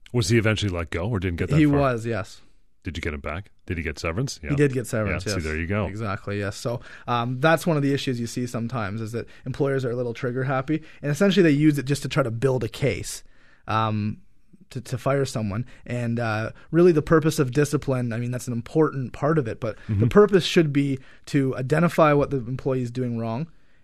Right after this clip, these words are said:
Speaker 2: and tell them how to improve and tell them what is gonna happen if they don't improve. But they need to be given a meaningful opportunity to improve their behavior or performance.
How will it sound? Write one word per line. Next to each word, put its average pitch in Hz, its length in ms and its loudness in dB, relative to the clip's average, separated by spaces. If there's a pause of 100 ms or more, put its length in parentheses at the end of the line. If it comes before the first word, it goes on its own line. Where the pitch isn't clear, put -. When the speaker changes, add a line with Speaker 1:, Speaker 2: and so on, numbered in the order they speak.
(100)
Speaker 2:
and 127 120 -2
tell 147 200 4
them 139 100 0
how 135 280 2
to 147 120 4
improve 139 640 -2 (600)
and 143 280 -2
tell 143 200 0
them 135 160 -2
what 127 120 -4
is 120 120 -12
gonna 123 120 -6
happen 120 380 -4
if 107 140 -12
they 110 120 -6
don't 107 260 -8
improve. 107 360 -8
But 120 100 -8
they 135 80 -4
need 165 140 2
to 165 80 2
be 156 80 0
given 139 220 0
a - 20 -4
meaningful 131 480 -4
opportunity 117 480 -6
to 120 220 -8
improve 110 340 -8
their 104 100 -8
behavior 101 420 -8
or 98 40 -8
performance. - 600 -14